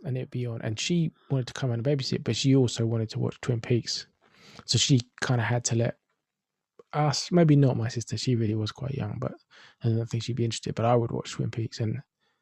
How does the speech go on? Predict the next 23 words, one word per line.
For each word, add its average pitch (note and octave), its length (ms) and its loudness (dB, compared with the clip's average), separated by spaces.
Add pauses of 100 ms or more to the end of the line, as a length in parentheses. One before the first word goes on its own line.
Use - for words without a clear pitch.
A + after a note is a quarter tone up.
(340)
it - 140 -6
scared A#2 380 -4
the - 60 -14
hell - 260 -2
out G2 140 -4
of - 80 -8
me, A#2+ 300 -8
you B2+ 100 0
know? A#2+ 300 4 (360)
But G#2 160 0
I F2+ 80 -4
loved C3 560 6
how B2 180 -2
weird A#2+ 300 -6
it - 100 -12
was. - 360 -10 (280)
I C3 60 -2
loved C3 420 4
how A#2 160 -2
weird A#2 220 2
it - 80 -6
was. - 240 -6
And, A#2 160 -6